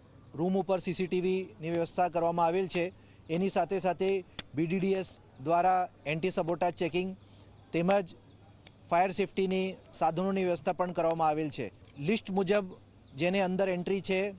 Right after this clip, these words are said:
એ જ અંદર આવી શકે છે. એના માટે જુદા જુદા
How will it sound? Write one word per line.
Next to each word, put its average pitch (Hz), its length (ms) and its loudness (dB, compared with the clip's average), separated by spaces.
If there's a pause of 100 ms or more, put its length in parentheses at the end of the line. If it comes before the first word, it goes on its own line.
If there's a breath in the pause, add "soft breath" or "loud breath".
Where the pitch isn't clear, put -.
(180)
એ 180 220 2
જ 180 160 -6 (560)
અંદર 180 240 2
આવી 180 200 2
શકે 185 300 -2
છે. 190 300 -2 (300 loud breath)
એના 170 240 0
માટે 196 420 0
જુદા 160 320 0
જુદા 185 420 2